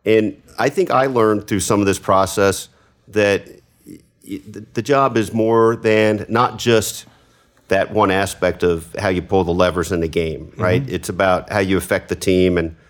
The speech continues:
Speaker 1: um, there was a lot of, lot of thought for a while that they won despite him. I, I don't think that's true. I think they won with him. I don't know that they won because of him. I mean, there's some, somewhere in that mix
Speaker 2: Mm-hmm.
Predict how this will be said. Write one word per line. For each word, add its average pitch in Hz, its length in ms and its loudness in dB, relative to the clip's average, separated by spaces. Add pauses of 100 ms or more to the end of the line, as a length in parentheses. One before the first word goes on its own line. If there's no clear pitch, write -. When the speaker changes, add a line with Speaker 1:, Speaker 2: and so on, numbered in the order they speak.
(360)
Speaker 1:
um, 87 480 0 (800)
there 120 160 0
was 120 120 2
a 117 40 -8
lot 120 240 2
of, 117 360 -2
lot 123 180 2
of 110 100 -4
thought 110 280 2
for 113 80 -6
a 104 40 -2
while 104 400 2
that 95 320 -4
they 104 100 4
won 101 280 2
despite 104 500 -2
him. 113 420 0 (580)
I, 135 220 -4 (100)
I 135 60 0
don't 143 180 0
think 113 240 -2
that's 98 240 0
true. 95 500 0
I 107 100 0
think 139 120 0
they 117 100 2
won 104 460 0
with 131 260 2
him. 98 280 2
I 104 100 -2
don't 120 140 0
know 117 140 2
that 107 120 -2
they 107 100 0
won 104 220 0
because - 380 0
of 110 120 -2
him. 80 260 -8 (500)
I - 60 -14
mean, 104 300 2
there's 104 200 0
some, 131 420 0 (260)
somewhere 135 380 2
in 107 100 0
that 101 140 -6
mix 104 420 -4
Speaker 2:
Mm-hmm. 123 220 -4